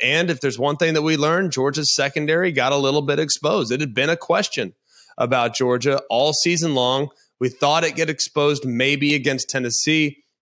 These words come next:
thought it would get exposed at some point, maybe playing against one of those teams out of the S E C East, maybe thought week one it'd get exposed against Oregon,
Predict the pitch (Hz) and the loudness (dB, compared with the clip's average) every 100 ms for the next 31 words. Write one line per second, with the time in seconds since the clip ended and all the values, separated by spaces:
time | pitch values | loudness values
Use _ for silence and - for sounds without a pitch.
0 | _ 143 156 156 151 147 143 139 - 139 | _ 0 0 0 0 0 0 -2 -2 -2
1 | 135 127 - 156 143 139 143 139 117 135 | -2 -4 -2 0 0 -2 -2 -2 0 -2
2 | 131 120 - 131 135 131 127 - 127 131 | -2 -4 -2 0 0 -2 -4 -2 -2 -2
3 | 127 127 - 135 131 120 113 107 104 104 | 0 -2 -2 -4 -2 -2 0 0 0 -2
4 | 110 - 107 - 175 185 - - 95 123 | -2 -4 -4 -2 -2 -2 -4 -12 -6 -4
5 | 165 147 147 139 151 139 139 208 202 131 | -2 -2 -2 -2 -4 -4 0 0 0 -2
6 | 123 127 - - 123 143 143 117 127 131 | -2 0 -2 0 0 0 0 -2 -4 -4
7 | - 196 196 139 147 | -2 0 2 0 -2